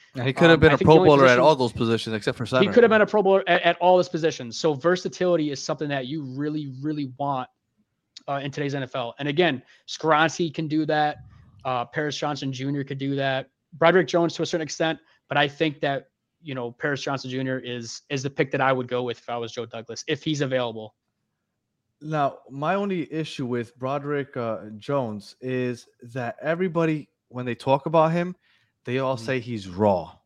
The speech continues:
Speaker 1: raw talent, raw
Speaker 2: Mm-hmm.
Speaker 1: potential. And I hear raw and I wanna run.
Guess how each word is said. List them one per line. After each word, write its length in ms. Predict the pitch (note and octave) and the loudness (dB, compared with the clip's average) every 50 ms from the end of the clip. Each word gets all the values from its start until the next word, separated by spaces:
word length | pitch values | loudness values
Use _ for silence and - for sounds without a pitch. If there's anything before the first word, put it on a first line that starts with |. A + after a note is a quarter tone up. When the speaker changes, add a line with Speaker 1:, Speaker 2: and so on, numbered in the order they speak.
| _ G2+ | _ -12
Speaker 1:
raw 400 | G2+ G#2 B2 C#3 C#3+ D3+ D3 C#3+ | -4 0 4 6 6 6 6 4
talent, 560 | - - - - B2 A#2 A2+ G2 F2 E2 D#2 | 2 -4 -8 -4 -2 -2 -2 -2 -6 -10 -14
raw 360 | E2+ F2 G#2 A#2+ C3+ D3 D3+ | -16 -6 0 2 4 4 4
Speaker 2:
Mm-hmm. 180 | C#3+ C3+ C3 C3+ | 4 0 -4 -2
Speaker 1:
potential. 500 | C3 C3 B2 A#2+ A2 - - F#2+ E2+ - _ _ - _ _ _ _ _ | 0 0 0 0 -2 -6 -12 -14 -16 -16 _ _ -20 _ _ _ _ _
And 220 | - A2+ A#2 A#2 | -10 -8 -6 0
I 140 | B2+ D#3 F#3 | 4 4 4
hear 320 | G3 G3 - G3+ F#3+ E3+ C3+ | 4 4 4 4 6 6 6
raw 400 | A#2 A2+ B2 B2+ D3 E3+ F3+ - | 4 4 6 6 6 6 6 4
and 160 | A#2 A2+ A2+ | 0 -4 -2
I 60 | A#2+ | -2
wanna 280 | B2+ C3 C3 C3 B2 A2+ | -2 -2 -2 -4 -4 -6
run. 440 | G#2+ G#2+ A2 A#2+ A2+ G2+ F2+ F2 | -6 -4 -2 -2 -2 -2 -4 -8